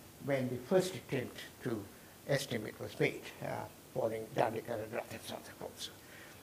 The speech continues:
this is the first indication, uh, or the first doubt that gives that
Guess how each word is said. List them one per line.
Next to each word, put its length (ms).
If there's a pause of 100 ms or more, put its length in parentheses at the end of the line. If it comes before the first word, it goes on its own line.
(640)
this 220
is 60
the 100
first 320
indication, 800 (1400)
uh, 240
or 140
the 100
first 380
doubt 400
that 180
gives 400
that 300